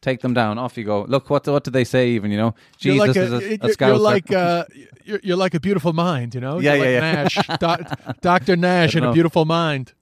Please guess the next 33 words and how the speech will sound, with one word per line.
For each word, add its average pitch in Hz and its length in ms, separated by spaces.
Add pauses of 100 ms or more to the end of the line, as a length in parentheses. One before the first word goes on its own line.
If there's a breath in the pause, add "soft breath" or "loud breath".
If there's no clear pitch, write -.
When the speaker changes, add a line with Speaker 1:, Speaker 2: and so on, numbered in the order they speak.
(340)
Speaker 1:
Yeah, 110 240
yeah. 107 340
I 107 80
don't 123 120
know 135 100
how 135 100
Speaker 2:
Trying 117 60
Speaker 1:
beautiful 123 400
it 113 100
is 120 140
at 113 100
the 110 60
moment, 110 320
but 101 100
hey. 120 200 (180 soft breath)
Speaker 2:
Trying 160 220
to, - 100 (160)
trying 165 180
to 156 80
make 156 160
sense 160 260
of 135 80
all 147 120
your 147 100
crazy 147 380
thoughts 147 400
during 131 260
this, 131 260
uh, 127 380
during 139 240
this 135 140
difficult 131 400
lockdown. 131 580